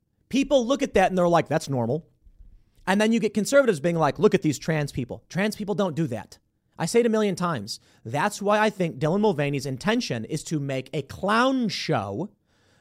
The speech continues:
of women and trans people. And it works. And she goes on T V and she sits on the floor and goes, "I'm on the floor with Drew Barrymore." But, but, but Dylan got surgery, Tim.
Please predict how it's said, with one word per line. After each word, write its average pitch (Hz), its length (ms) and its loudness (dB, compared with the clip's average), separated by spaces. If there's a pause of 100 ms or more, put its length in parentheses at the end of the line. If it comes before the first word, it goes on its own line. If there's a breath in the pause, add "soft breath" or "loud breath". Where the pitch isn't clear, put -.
(140)
of 147 160 2
women 196 420 2
and 165 180 -2
trans 175 360 -4
people. - 380 -12 (680)
And 220 80 2
it 269 80 2
works. - 460 -6 (500)
And 175 160 -2
she 220 80 -4
goes 220 200 4
on 220 140 2
T 233 200 -4
V 247 280 -4 (160 loud breath)
and 240 120 4
she - 80 -6
sits 262 120 -2
on 247 60 0
the 254 80 2
floor 277 220 2
and 240 40 0
goes, 302 140 0
"I'm 359 180 8
on 370 120 8
the 415 100 4
floor 453 300 8
with 415 160 8
Drew 349 160 2
Barrymore." 302 840 4 (1300)
But, 170 240 2
but, 156 220 2 (220 soft breath)
but 170 320 0
Dylan 262 280 4
got 180 180 2
surgery, 294 500 0
Tim. 196 360 -8